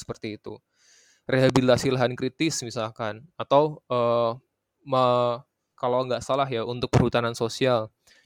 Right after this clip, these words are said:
Jadi memastikan supaya hutan tadi dikelola secara lestari oleh masyarakat. Jumlahnya sekitar dua belas juta hektar katakanlah. Ya kejarlah target-target itu.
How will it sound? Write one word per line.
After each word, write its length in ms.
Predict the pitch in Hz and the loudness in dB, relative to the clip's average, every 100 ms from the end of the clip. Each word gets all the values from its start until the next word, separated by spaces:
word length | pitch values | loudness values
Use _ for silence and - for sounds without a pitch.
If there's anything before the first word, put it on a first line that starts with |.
| - | -4
Jadi 160 | 127 | -2
memastikan 640 | 143 131 123 127 - 143 156 | 0 0 0 -2 2 2 2
supaya 160 | - | 2
hutan 320 | 127 123 120 117 | 4 2 0 -2
tadi 240 | 113 135 | -4 -4
dikelola 320 | 143 123 120 | -2 -2 -2
secara 240 | - 113 113 | -2 -2 -2
lestari 400 | - 104 113 139 | -2 -2 -2 -4
oleh 160 | 117 | -6
masyarakat. 720 | 123 113 - 113 98 135 123 _ _ _ _ | -6 -8 -6 -6 -4 -2 -2 _ _ _ _
Jumlahnya 400 | - 120 117 139 | -14 -10 -8 -10
sekitar 320 | - 127 139 127 | -12 -4 -4 -2
dua 160 | 117 | -4
belas 160 | 117 113 | -4 -6
juta 480 | 117 120 113 107 110 | -4 -2 0 0 -4
hektar 400 | 120 - 127 110 | -8 -2 -2 -2
katakanlah. 560 | 107 110 107 101 101 _ _ _ | -8 -8 -8 -8 -12 _ _ _
Ya 80 | 127 | -4
kejarlah 400 | 123 151 180 165 | -4 -6 -6 -6
target-target 640 | 156 120 123 120 113 120 117 | -6 -6 -6 -8 -8 -10 -10
itu. 160 | 110 | -10